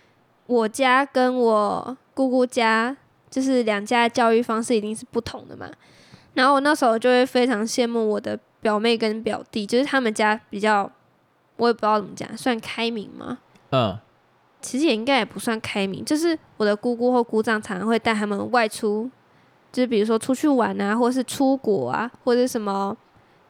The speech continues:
Speaker 1: 常常去外面餐厅吃饭这种，我就觉得超羡慕。因为从小我爸妈就是那种，他觉得说要省钱，
Speaker 2: 对。
Speaker 1: 觉得这些都是不需要花的。
Speaker 2: 不必要的开销。
Speaker 1: 对，对，对，就不，不要，就所以我们都很少出国，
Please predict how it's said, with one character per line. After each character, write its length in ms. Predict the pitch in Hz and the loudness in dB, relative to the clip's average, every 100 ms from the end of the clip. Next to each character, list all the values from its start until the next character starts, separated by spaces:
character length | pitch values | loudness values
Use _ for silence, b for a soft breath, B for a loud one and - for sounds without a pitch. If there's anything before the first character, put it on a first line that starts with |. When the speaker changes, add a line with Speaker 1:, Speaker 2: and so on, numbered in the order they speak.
| - | -6
Speaker 1:
常 120 | 277 | 0
常 160 | 254 254 | 2 2
去 80 | 302 | 2
外 140 | 285 | 2
面 240 | 277 269 | 2 0
餐 180 | 262 247 | 0 0
厅 160 | 247 240 | 0 -2
吃 220 | - 233 | -2 -2
饭 260 | 233 208 202 | 0 -2 -2
这 80 | |
种， 200 | 208 - 240 | -4 -6 -4
我 100 | 247 | 0
就 120 | 320 | 2
觉 120 | 311 | 2
得 80 | 214 | 0
超 280 | - 220 226 | -2 -2 0
羡 200 | - 208 | 0 -2
慕。 160 | 208 | -2
因 140 | 196 277 | 0 2
为 140 | 302 B B B B - | 2 B B B B -6
从 260 | - 240 | -2 0
小 220 | 262 269 214 | 2 2 4
我 160 | 214 | 2
爸 200 | 214 262 | 2 2
妈 220 | 240 226 | 2 2
就 160 | 220 226 | 2 0
是 120 | 233 | 0
那 100 | 233 | 0
种， 200 | 214 196 - _ _ _ | 0 -2 -12 _ _ _
他 140 | - 311 | 0 2
觉 160 | 254 | 2
得 80 | 226 | 0
说 160 | 240 233 | 2 4
要 180 | 233 | 4
省 240 | 254 - 202 | 2 -4 -8
钱， 320 | - - - - _ b b b - | -8 -10 -10 -12 _ b b b -2
Speaker 2:
对。 140 | 240 | 0
Speaker 1:
觉 60 | 247 | 2
得 40 | |
这 120 | 302 | 0
些 180 | 311 254 | 2 2
都 140 | 240 | 2
是 360 | 254 277 247 220 247 _ _ _ _ | 0 2 2 2 -2 _ _ _ _
不 100 | 302 | 0
需 220 | - - | 2 2
要 320 | 240 233 120 107 | 4 4 4 2
花 160 | 208 | 2
的。 20 | |
Speaker 2:
不 0 | |
必 60 | 101 | 0
要 0 | |
的 40 | 110 | -2
开 40 | |
销。 300 | 254 98 98 | -2 -4 0
Speaker 1:
对， 100 | 381 | 2
对， 180 | 381 370 | 4 4
对， 220 | 339 254 | 4 2
就 140 | 254 294 _ _ _ | 2 -2 _ _ _
不， 180 | - 214 - | -8 -8 -10
不 160 | - 214 | -10 -6
要， 400 | 214 247 202 208 | -2 0 0 0
就 180 | 247 311 | 2 2
所 140 | 330 | 4
以 80 | 285 | 4
我 160 | 262 214 | 4 0
们 180 | 202 | -2
都 180 | 208 226 | 0 2
很 200 | 247 214 | 2 -2
少 280 | 214 214 214 | 0 -2 -2
出 320 | - - 226 | -6 0 0
国， 240 | 226 - | 0 -4